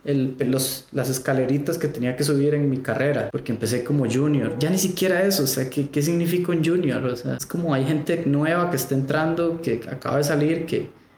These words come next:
más bien sabe más tecnologías o se sabe las tecnologías más nuevas que una persona que tiene diez años, y va a depender mucho de su ética de trabajo y de... y de la relevancia de ese conocimiento en el producto que estemos trabajando.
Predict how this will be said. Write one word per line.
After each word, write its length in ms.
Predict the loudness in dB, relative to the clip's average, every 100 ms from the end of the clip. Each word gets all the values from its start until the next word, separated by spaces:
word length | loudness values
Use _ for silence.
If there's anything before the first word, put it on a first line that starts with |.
| _
más 240 | 0 2 2
bien 220 | 2 2
sabe 240 | 2 2
más 220 | 2 0 0
tecnologías 720 | 0 2 2 2 2 2 0
o 100 | 0
se 160 | 0
sabe 240 | 0 2 2
las 160 | 0
tecnologías 460 | 0 0 2 2 2
más 120 | 2
nuevas 440 | 2 2 0 -2 0
que 60 |
una 140 | 0 0
persona 320 | 0 0 0
que 100 | 0
tiene 220 | 0 2
diez 240 | 2 2 0
años, 460 | 0 0 0 -4 -12 -20 -20 -2
y 100 | 2
va 80 | 2
a 60 |
depender 320 | 2 2 2
mucho 280 | 2 0 2
de 120 | 0
su 100 | 2
ética 400 | 0 -2 -2 0
de 60 | 0
trabajo 580 | 0 2 2 2 2 2
y 100 | 2
de... 300 | 0 0 0
y 140 | 0 0
de 540 | 0 0 0 0 -4 -12 -20 -6
la 160 | -2 0
relevancia 1000 | 2 2 2 2 2 0 0 2 0 0
de 160 | 0 2
ese 160 | 0
conocimiento 920 | 0 0 0 0 0 0 -2 -2 -4 -4
en 340 | -2 0 0
el 100 | -2
producto 440 | -2 0 0 -2 -6
que 80 | -6
estemos 300 | -2 -2 0
trabajando. 560 | 0 2 2 2 0